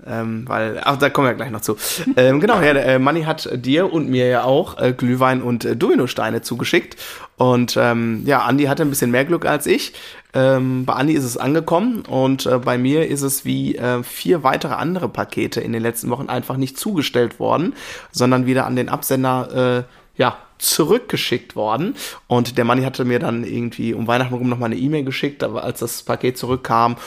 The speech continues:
und sich nochmal sehr, ähm, höflich entschuldigt, äh, wo es überhaupt gar nichts zu entschuldigen gab, äh, sondern ich war total geflasht und dachte, ach krass, weil der Manni ist ja gar kein Schüler von mir, äh, sondern ist ja ein Schüler von dir, glaub ich, ne?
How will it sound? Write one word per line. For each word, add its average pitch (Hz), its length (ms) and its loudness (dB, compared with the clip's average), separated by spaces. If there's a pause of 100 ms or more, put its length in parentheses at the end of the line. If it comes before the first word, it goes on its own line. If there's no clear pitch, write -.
(160)
und 117 140 0
sich 113 160 -2
nochmal 113 220 0
sehr, 113 440 2
ähm, 107 240 -6
höflich 139 380 0
entschuldigt, 127 640 0
äh, 117 280 0 (340)
wo 117 60 -4
es 117 100 -6
überhaupt 117 240 0
gar 120 100 0
nichts 123 220 -4
zu 127 80 2
entschuldigen 156 480 0
gab, 117 400 0
äh, 120 320 0
sondern 117 360 -4
ich 117 140 -6
war 120 140 0
total 117 340 0
geflasht 156 500 0
und 120 100 -4
dachte, 120 220 -4
ach - 140 -4
krass, - 340 -2 (320)
weil 117 160 2
der 113 100 2
Manni 120 180 2
ist - 160 -2
ja 120 80 2
gar 117 120 -2
kein 113 160 -2
Schüler - 280 2
von 127 180 0
mir, 123 320 0 (100)
äh, 120 160 -2
sondern 117 220 -4
ist 113 80 -8
ja 120 80 -4
ein 120 60 -8
Schüler 127 220 -2
von 117 180 -4
dir, 156 160 0
glaub 165 240 2
ich, 226 180 -4
ne? 165 220 0